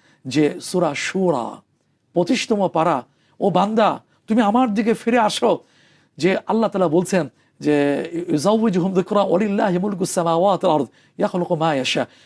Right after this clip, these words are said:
ইয়াহাবু লিমান ইয়াশাউ ইনাসান ওয়া ইয়াহাবু লিমান ইয়াশাউ যুকুর।" সৃষ্টির লিঙ্গের পার্থক্যের কথা আল্লাহ বলছেন। এটা কোনো পীর সাহেবের কোনো এখানে দ-,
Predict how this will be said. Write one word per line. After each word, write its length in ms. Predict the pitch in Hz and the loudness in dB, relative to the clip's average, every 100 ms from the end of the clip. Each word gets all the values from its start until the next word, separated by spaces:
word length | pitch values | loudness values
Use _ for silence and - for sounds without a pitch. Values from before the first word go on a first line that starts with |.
| _ | _
ইয়াহাবু 500 | 135 170 175 269 277 | 0 0 2 2 2
লিমান 300 | 240 214 208 | 2 2 0
ইয়াশাউ 760 | 277 233 196 - 240 240 339 - | 0 0 -2 -2 -2 0 0 0
ইনাসান 640 | 185 202 233 - 302 370 - _ _ _ | 0 2 0 0 -2 -4 -18 _ _ _
ওয়া 120 | 147 | -4
ইয়াহাবু 340 | 208 165 185 175 | -4 -2 -2 0
লিমান 360 | 165 160 208 | 0 -2 -4
ইয়াশাউ 440 | 175 - 240 247 160 | -6 -4 -4 -2 -2
যুকুর।" 320 | 190 214 165 - - - | 0 0 0 -4 -20 -12
সৃষ্টির 720 | - 208 - - 196 160 127 _ _ _ | -2 -2 -2 -4 -2 -2 -4 _ _ _
লিঙ্গের 360 | 131 190 208 190 | -2 -2 0 -2
পার্থক্যের 560 | - 220 - 254 233 | 0 -4 -2 0 0
কথা 280 | - 170 - | 0 -2 -2
আল্লাহ 440 | 156 196 269 320 262 | -4 0 4 4 4
বলছেন। 420 | 202 165 170 - - _ - | 2 0 -6 -8 -12 _ -6
এটা 100 | 247 | -2
কোনো 180 | 285 254 | 0 0
পীর 160 | 277 | 0
সাহেবের 420 | - - 285 294 | 0 -2 -2 0
কোনো 180 | 269 269 | -2 -2
এখানে 280 | 254 214 254 | -2 -2 -4
দ-, 100 | 202 | -4